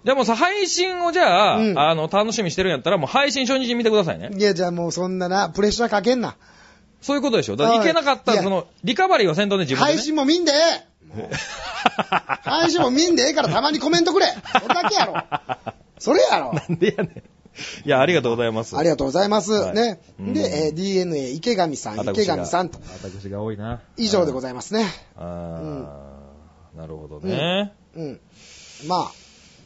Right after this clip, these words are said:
Speaker 2: そうですか。
Speaker 1: 結局は、対岸ということですね。
Speaker 2: あ、これ。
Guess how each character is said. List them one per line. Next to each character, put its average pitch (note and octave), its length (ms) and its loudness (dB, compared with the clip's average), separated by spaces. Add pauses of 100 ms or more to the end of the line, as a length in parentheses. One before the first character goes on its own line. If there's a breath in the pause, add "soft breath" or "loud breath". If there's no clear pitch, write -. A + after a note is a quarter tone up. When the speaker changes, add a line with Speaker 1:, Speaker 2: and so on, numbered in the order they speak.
(140)
Speaker 2:
そ - 520 -18 (120)
う - 60 -20
で - 60 -18
す - 180 -20 (340)
か。 B2+ 220 0 (160)
Speaker 1:
結 G3 160 -8 (320)
局 C#4+ 460 -2
は、 C4 300 4 (420)
対 G#3+ 340 -2
岸 A#3+ 380 0
と F3+ 120 -4
い C3+ 200 -4
う G#3 60 -4
こ C4+ 120 -2
と F3+ 140 -2
で A#2 100 -10
す F#2+ 160 -12
ね。 B3+ 320 0 (1400)
Speaker 2:
あ、 G#3 240 4
こ C4 120 2
れ。 C#4 260 2